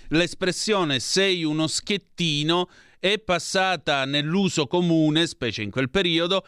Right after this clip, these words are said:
per insultare le persone che abbandonano il loro posto di responsabilità.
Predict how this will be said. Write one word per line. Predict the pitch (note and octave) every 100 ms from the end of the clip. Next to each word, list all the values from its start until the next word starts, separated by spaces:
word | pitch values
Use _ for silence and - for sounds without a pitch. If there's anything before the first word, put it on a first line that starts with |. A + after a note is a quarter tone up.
| - -
per | - B2+
insultare | F#3 G3+ - F3 C#3 F3+ F#3 D#3
le | C#3+
persone | D#3 F3 - G3 G#3+
che | F#3+
abbandonano | D3 C3 C#3 C3 D#3+ D#3+
il | C3+
loro | B2 B2 A#2
posto | C3+ C3+ -
di | B2
responsabilità. | A#2+ - B2 A2+ B2 G#2+ A#2+ - C3